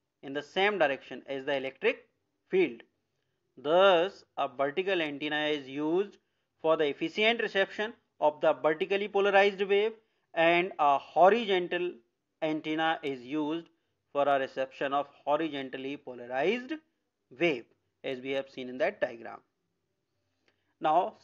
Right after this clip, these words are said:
circular polarization. Circular polarization has the electric lines of force rotating through three sixty degree with every cycle of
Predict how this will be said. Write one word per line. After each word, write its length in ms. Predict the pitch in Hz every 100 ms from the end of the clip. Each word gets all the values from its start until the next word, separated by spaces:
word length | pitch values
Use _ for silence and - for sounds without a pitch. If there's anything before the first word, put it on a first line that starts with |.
| _
circular 560 | 160 147 175 165 190 196 _ _ -
polarization. 640 | 151 139 120 120 123 - - _ _ _ _ _ _
Circular 420 | 208 208 277 285
polarization 800 | 285 226 208 196 175 180 196 196
has 300 | 170 165 165
the 200 | 165 160
electric 460 | 151 151 _ 202 202 _ _ _ _ -
lines 560 | 147 151 156 170 190 - _ _ _ _
of 160 | 151 139 _ - _ _
force 480 | 180 185 160 170 - _ _ _ _ _ _
rotating 760 | 127 165 175 202 208 220 226 214 -
through 320 | 156 175 175 _ -
three 220 | 240 269
sixty 380 | 226 180 - 175
degree 380 | 147 135 127 - _ _ _ _ -
with 140 | 156 - 180
every 340 | 180 202 214
cycle 420 | 180 147 147 147
of 180 | 151